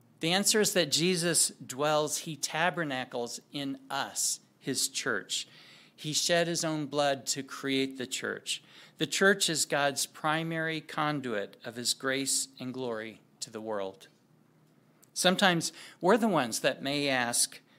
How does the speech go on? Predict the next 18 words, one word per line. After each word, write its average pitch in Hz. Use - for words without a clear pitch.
"Where 170
is 175
Jesus?" 151
We 143
want 160
him 156
to 143
do 147
something 139
for 143
us -
and 143
do 202
it 170
now. 131
We 180
want 196
him 160